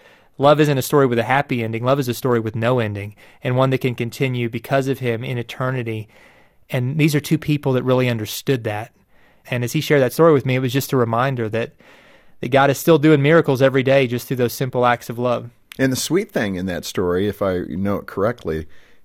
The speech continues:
Speaker 2: I think the, the man said sixty-six years just wasn't enough time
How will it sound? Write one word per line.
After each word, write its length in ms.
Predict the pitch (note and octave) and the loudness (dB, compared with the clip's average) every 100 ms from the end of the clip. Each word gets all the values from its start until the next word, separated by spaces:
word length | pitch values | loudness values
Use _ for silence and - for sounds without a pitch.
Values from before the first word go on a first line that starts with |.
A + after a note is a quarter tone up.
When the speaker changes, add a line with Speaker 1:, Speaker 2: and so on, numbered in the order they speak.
| - | -8
Speaker 2:
I 80 | |
think 300 | F2 G2+ F2+ | -4 -4 -4
the, 340 | F#2 F2+ F2 D2 | -2 0 0 -4
the 180 | F2 F2+ | -6 -4
man 400 | F2 E2+ F2 F#2 | -2 0 -2 -4
said 300 | - F2 D#2 | -4 -4 -2
sixty-six 800 | - G2 - F#2 - G2 F2+ - | -2 -4 -4 -8 -4 -4 -4 -4
years 400 | F#2+ F#2 E2+ - | -2 0 -2 -6
just 260 | F2+ E2 | -8 -6
wasn't 340 | - E2 F2 E2 | -4 -4 -2 -4
enough 280 | E2 E2 - | -4 -6 -6
time 500 | - F#2 D#2 D2+ | -4 -4 -4 -6